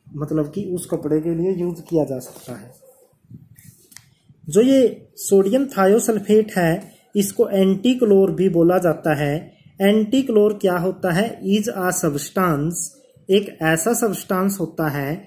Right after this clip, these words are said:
which remove, जो हटा देता है unreacted, बिना react की हुई, यानी उसके ऊपर चिपकी हुई chlorine, chlorine को।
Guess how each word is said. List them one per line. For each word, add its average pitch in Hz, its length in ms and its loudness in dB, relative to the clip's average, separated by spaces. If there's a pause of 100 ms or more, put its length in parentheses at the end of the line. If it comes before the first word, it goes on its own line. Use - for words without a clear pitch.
(300)
which 214 400 0
remove, 165 480 2 (260)
जो 190 220 2
हटा 170 480 -2
देता 196 380 0
है 147 300 -6 (600)
unreacted, 202 1080 2 (460)
बिना 202 560 4
react 175 480 2
की 160 220 0
हुई, 160 300 2 (280)
यानी 180 240 2
उसके 202 260 0
ऊपर 190 220 -2
चिपकी 185 480 -4
हुई 180 260 4 (440)
chlorine, 156 440 4 (240)
chlorine 127 420 -2
को। 117 180 -14